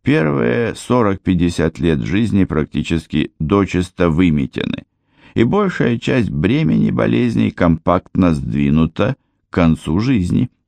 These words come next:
Средняя продолжительность жизни значительно увеличилась, примерно до восьмидесяти пяти лет.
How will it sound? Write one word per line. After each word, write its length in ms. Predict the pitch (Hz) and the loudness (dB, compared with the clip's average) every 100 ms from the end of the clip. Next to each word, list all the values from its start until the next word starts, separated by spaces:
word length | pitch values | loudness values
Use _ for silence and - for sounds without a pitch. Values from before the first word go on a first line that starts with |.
| _ _ _ _ _ | _ _ _ _ _
Средняя 580 | 101 107 110 92 90 | 2 4 4 2 0
продолжительность 920 | - 82 82 85 92 85 78 80 80 | 2 0 2 2 0 2 2 2 2
жизни 340 | 71 95 87 87 | 2 0 2 2
значительно 800 | 80 82 - 82 82 76 76 71 | 2 0 0 -2 0 0 2 0
увеличилась, 880 | - 69 50 50 50 - 55 69 - _ _ _ _ _ | -4 -4 -2 -4 -6 -4 -2 -4 -6 _ _ _ _ _
примерно 540 | - 90 92 92 90 85 | 0 2 4 2 0 0
до 180 | 87 | 0
восьмидесяти 800 | 82 80 82 85 78 80 73 - | 0 -2 0 2 2 0 -4 -4
пяти 340 | 78 76 - 73 | -2 -2 -2 -2
лет. 320 | 58 - - | -2 -4 -10